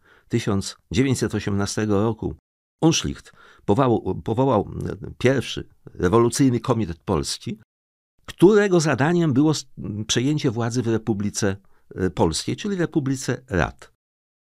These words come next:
A Lenin, e, zatwierdził operację Wisła, która, mm, Armii Czerwonej wskazywała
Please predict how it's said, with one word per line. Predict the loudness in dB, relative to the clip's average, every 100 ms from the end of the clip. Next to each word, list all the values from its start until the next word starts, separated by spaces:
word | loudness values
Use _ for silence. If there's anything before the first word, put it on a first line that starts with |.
| _
A | 2
Lenin, | 4 4 4 2
e, | -2 _ -20 -14 -10 -6 -4 -4 -4 -4 -4 -4 -4
zatwierdził | -4 -4 0 2 2 2 2 2 -2 _ _ -6
operację | -4 0 -2 2 0
Wisła, | 2 0 -2 -4 -4 _ -20 -20 -20 -18
która, | -6 4 4 6 4 2
mm, | 0 -2 -2 -2 -2 -4 -10 _ _ -20 -20 _ -6
Armii | 0 2 2
Czerwonej | 2 2 2 2 0
wskazywała | -4 -2 0 0 0 0